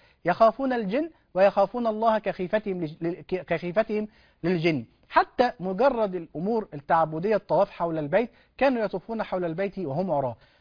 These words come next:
عندهم تسفل شديد في كل اعتقاداتهم وأفعالهم، إلا بقية خير كانت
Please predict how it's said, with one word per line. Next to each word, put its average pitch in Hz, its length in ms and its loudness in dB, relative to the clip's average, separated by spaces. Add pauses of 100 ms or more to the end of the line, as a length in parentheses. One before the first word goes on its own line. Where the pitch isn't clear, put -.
(180)
عندهم 254 540 0 (420)
تسفل 190 560 0
شديد 196 420 -4 (140)
في 214 380 -4
كل 226 380 -2 (100)
اعتقاداتهم 170 960 -2 (120)
وأفعالهم، 165 720 -2 (400)
إلا 226 540 2
بقية 208 500 -2 (100)
خير 247 360 0 (440)
كانت 277 380 4